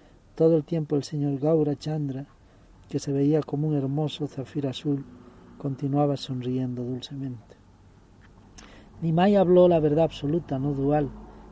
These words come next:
en el humor de su encarnación previa al señor Dattatreya,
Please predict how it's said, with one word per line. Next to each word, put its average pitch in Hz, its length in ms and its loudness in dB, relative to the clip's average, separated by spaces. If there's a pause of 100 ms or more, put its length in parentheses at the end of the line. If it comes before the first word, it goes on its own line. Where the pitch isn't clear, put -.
en 143 140 -2
el 139 100 2
humor 147 300 0
de 143 100 0
su - 140 -10
encarnación 131 720 -6
previa 135 540 -4 (640)
al 151 300 -4
señor 147 460 -4
Dattatreya, 143 800 -4